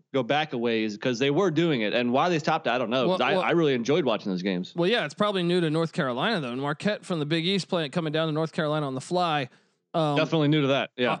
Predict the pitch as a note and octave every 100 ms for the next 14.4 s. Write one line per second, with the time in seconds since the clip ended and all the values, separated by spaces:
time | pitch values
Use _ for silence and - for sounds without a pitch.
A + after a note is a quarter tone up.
0 | - E3+ E3+ E3 F3+ E3+ F3+ F#3+ E3+ D#3+
1 | - G3 F#3+ F#3 F3+ E3+ - D#3+ G3+ F3+
2 | G#3 F#3 E3+ F3 E3+ C3+ C#3+ D3 C#3 D3
3 | D#3 F3 F3+ D3+ F3+ E3 D#3+ D#3 D#3 C3
4 | D3+ D#3 F3+ D3+ C3+ - _ _ D3 C3+
5 | D#3+ - D#3+ D#3 D3 D3+ D3+ C#3+ - D#3+
6 | F#3+ B2+ C#3+ D#3 D3 C#3 D3 B2+ F3 D#3
7 | - E3+ E3 C3 - _ _ _ _ C3+
8 | C#3 C#3 B2+ - E3 E3 D3 D#3+ D3+ C#3+
9 | F#3 G3+ D#3 C3 _ _ _ _ _ D3
10 | D#3 D3 D3+ C#3 D3+ E3+ F#3+ E3 - C#3+
11 | E3 D3+ C3+ C#3+ D#3 D3+ E3 F#3 D#3+ C3
12 | B2 F#3 A#3 C#3 C3+ - C3+ A2 - E3
13 | E3 A3 A3+ D3+ B2+ B2+ B2+ C#3+ C3+ A#2+
14 | C3 C#3+ E3 D#3